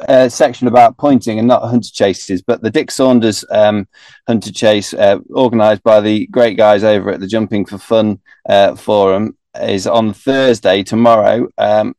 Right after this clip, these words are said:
hopefully, um, weather providing at Leicester, and that could be really interesting. And also, of course, it's the Walrus on Saturday at Haydock, uh, um, where, uh, Macklin, a really interesting horse, um, who, uh, beat Highway Jewel recently, his little fifteen three Pocket Rocket, might take its chance despite,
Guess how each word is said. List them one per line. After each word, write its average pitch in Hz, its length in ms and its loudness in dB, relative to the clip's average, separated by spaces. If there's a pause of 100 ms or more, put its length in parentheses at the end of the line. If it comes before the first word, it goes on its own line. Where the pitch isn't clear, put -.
hopefully, 107 580 -6 (320)
um, 104 360 0 (260)
weather 117 360 2
providing 104 600 2
at 92 260 -4
Leicester, 107 340 -2
and 113 140 0
that 107 140 -2
could 101 100 -20
be 104 100 -2
really 101 260 0
interesting. 101 580 -4 (340)
And 107 240 0
also, 113 380 0
of 95 60 -12
course, 107 280 -2
it's - 100 -18
the 113 80 -4
Walrus 107 540 0
on 107 180 -2
Saturday 104 640 0 (300)
at 101 160 0
Haydock, 104 600 0
uh, 104 320 -2
um, 98 440 -6
where, 101 480 2 (300)
uh, 107 200 2
Macklin, 117 540 -2
a - 20 -2
really 113 240 0
interesting 101 480 -6
horse, 98 400 -2 (300)
um, 95 380 0
who, 98 420 -4
uh, 101 140 0
beat 113 260 -4
Highway 104 400 0
Jewel 104 340 -2
recently, 98 440 -4
his 98 100 -8
little 107 240 -4
fifteen 104 440 -6
three 107 220 -4
Pocket - 320 -4
Rocket, 98 340 -4
might 104 280 -2
take 95 220 -6
its - 120 -16
chance - 360 -6
despite, 101 460 0